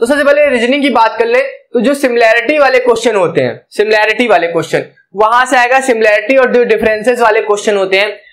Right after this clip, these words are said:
वो question आएगा। अगर आप reasoning की बात करो ना, तो book के लिए reasoning की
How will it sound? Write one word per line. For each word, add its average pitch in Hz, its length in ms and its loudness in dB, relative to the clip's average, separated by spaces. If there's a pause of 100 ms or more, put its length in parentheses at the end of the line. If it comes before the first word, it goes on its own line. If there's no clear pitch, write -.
(140)
वो 214 120 4
question 226 340 -2
आएगा। 220 240 2 (380)
अगर 254 220 2
आप 285 160 2
reasoning 240 380 0
की 269 80 0
बात 208 340 0
करो 196 180 0
ना, 247 120 0
तो 277 140 0
book 254 300 -2
के 247 80 2
लिए 233 180 2
reasoning 214 360 -4
की 277 320 -4